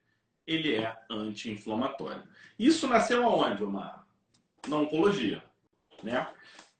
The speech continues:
Porque quando você olha o microambiente tumoral, você vê células tumorais com presença de macrófago e o tumor prosperando.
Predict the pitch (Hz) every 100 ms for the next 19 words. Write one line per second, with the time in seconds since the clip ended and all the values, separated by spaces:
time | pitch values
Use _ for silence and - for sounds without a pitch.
0 | _ _ _ _ _ 151 - 208 - 254
1 | 247 226 - 202 - - 160 156 131 113
2 | 110 - 117 127 143 123 117 107 101 98
3 | 98 - - 85 87 123 - - - -
4 | _ _ _ _ _ 127 147 170 160 101
5 | - - 196 233 226 202 180 - 127 135
6 | 147 143 - - - _ _ _ _ _
7 | 247 294 294 220 165 143 131 - 135 127
8 | 139 165 - 156 170 - 226 240 - 208
9 | 233 - 226 190 180 233 - - - 147
10 | - 123 110 110 107 -